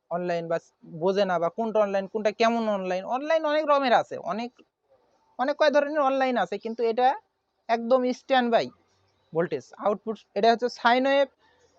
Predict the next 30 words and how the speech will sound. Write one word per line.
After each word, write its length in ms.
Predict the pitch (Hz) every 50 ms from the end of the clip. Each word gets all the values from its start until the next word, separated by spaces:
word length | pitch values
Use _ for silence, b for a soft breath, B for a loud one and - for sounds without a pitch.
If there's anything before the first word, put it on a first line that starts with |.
| _ -
তো 60 | 247
এটা 200 | 240 233 220 240
আবার 160 | 226 233 240 247
অনলাইন 480 | 233 233 233 247 247 240 233 226 214
ইউপিএস, 560 | 208 202 170 - 170 135 123 - - - - _ _ _ _ _ _ _ -
চব্বিশ 420 | - 254 240 202 196 240 220 190
ভোল্ট, 280 | 156 185 220 208 180 - _ _ _ _ _ _ _ _ _ -
আটশো 460 | - 175 190 - - - 247 220 196
ওয়াট। 180 | 196 147 151 - - - - - - - - - - - - - -
তো 100 | 320 285
যারা 180 | 277 285 277
সেনসিটিভ 580 | 269 - 254 294 330 320 - - 359 330 359 302
জিনিস 320 | 285 339 320 302 311 - -
চালাবেন 500 | 320 285 262 247 220 214 233 247 277 262 _ _ _ _ _
তাদের 340 | - 254 254 262 269 240 226
জন্য 240 | 226 233 233 240 254
এই 400 | 269 269 - - 233 240 226 214
ইউপিএসটা। 560 | 214 196 - 208 165 147 - - 131 123 - _ _ _ _ _ _ _ _ _ -
অনেকজন 360 | 214 233 247 233 247 247 240
বলবেন, 300 | 220 240 233 233 233 226
"ভাই, 200 | 202 208 214 208
এই 60 | 208
জিনিসটার 400 | 196 208 220 208 - - 214 170
দাম 260 | 160 196 202 208 208 202
বেশি 340 | 160 185 185 185 - 196
কেন?" 180 | 165 160 151 156
ভাই, 180 | 156 202 202 208
এটা 140 | 202 220
নতুনের 400 | 208 202 226 220 - 233 233 190
দাম, 340 | 160 190 202 214 226 220 -